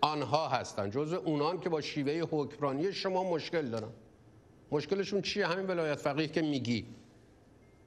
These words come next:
میگی براشون مبهم نیست. یعنی همه می‌دانند که رهبر سیاسی بشود رهبر مسلمین. اونم نه فقط در ایران. ایران وسیله است.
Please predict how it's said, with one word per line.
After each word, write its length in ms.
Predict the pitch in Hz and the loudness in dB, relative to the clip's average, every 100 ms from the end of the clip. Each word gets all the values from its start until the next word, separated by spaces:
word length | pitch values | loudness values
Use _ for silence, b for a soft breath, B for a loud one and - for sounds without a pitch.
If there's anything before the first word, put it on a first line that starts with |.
| - - - - - - - - - - | -20 -20 -20 -20 -20 -20 -20 -20 -6 -2
میگی 200 | 127 165 | 0 2
براشون 580 | 180 175 - 202 202 196 143 | 2 0 0 0 0 -2 0
مبهم 1040 | 160 156 156 156 - 165 180 160 123 104 - - - - - | 2 2 2 -4 -2 0 2 2 2 -2 -6 -18 -20 -20 -4
نیست. 880 | 117 160 277 285 131 - - - - - - B B B B - - | 2 2 2 2 0 -2 -6 -8 -14 -18 -20 B B B B -16 0
یعنی 460 | 131 170 160 196 214 | 2 2 0 0 2
همه 300 | 165 196 202 | 2 0 0
می‌دانند 640 | 190 190 160 131 104 90 - | 0 2 2 0 -2 -4 -6
که 320 | - 139 110 B B B | -2 -2 -2 B B B
رهبر 580 | 117 135 156 147 190 208 | 0 2 2 2 0 0
سیاسی 680 | - - 175 165 - 208 220 | -2 0 0 0 -2 0 0
بشود 520 | 196 202 202 208 185 | 0 2 2 2 0
رهبر 340 | 175 156 175 190 | 0 2 0 0
مسلمین. 680 | 180 160 - 139 123 117 113 - - - - - - - - - - - - - - | 0 0 0 0 0 -4 -8 -14 -20 -20 -20 -20 -20 -20 -20 -20 -20 -20 -20 -20 0
اونم 280 | 151 196 202 | 2 2 2
نه 40 | |
فقط 320 | 196 214 226 | 2 2 2
در 280 | 190 180 165 | 2 0 0
ایران. 440 | 156 147 135 117 117 | -2 0 0 0 -2
ایران 320 | 156 170 196 | -2 0 0
وسیله 400 | 190 170 185 185 | -2 -2 -2 0
است. 720 | 202 127 - - - - - | 0 -2 -6 -10 -12 -16 -18